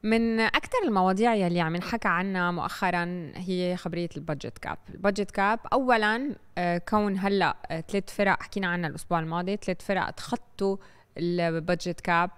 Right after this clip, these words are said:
الحالي، ولكن الفورمولا وان ما بدها تعلن عنهم وما بدها تدخل بتفاصيلهم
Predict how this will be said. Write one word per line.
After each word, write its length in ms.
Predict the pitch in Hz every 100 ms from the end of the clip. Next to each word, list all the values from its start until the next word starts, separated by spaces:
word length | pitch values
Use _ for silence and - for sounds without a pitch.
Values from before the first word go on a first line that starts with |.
| - -
الحالي، 680 | 160 - 160 151 147 151 226 - - -
ولكن 480 | 196 247 359 - 220
الفورمولا 520 | 202 214 214 214 214
وان 360 | 180 185 190 190
ما 140 | - 220
بدها 180 | 233 214
تعلن 260 | 208 196
عنهم 440 | 185 170 180 185 175
وما 160 | 180
بدها 180 | 196 202
تدخل 440 | 196 - - 208
بتفاصيلهم 760 | 170 165 156 165 - 170 170 156